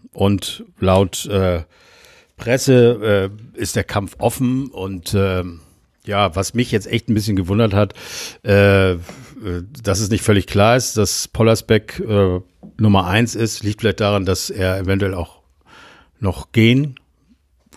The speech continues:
könnte, möchte. Also für eine Million könnt-, nach wie vor ja wahrscheinlich. Also irgendwie scheint er das ja auch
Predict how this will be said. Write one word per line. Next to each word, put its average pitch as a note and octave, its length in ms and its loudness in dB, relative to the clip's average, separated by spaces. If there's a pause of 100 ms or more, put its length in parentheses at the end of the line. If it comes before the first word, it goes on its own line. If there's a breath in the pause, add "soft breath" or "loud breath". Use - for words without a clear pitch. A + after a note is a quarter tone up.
könnte, C#3+ 420 4
möchte. C#3+ 480 2 (320 loud breath)
Also F2+ 380 2 (400)
für - 160 -6
eine G2 80 2
Million G2 500 4
könnt-, G#2+ 500 -2
nach G#2 220 2
wie G#2 60 0
vor A2+ 260 2
ja B2+ 320 0
wahrscheinlich. A2+ 460 0 (480 loud breath)
Also G2 180 0
irgendwie G2 380 4
scheint G2+ 340 2
er F#2+ 80 6
das F#2 160 4
ja F#2+ 140 0
auch F#2+ 140 0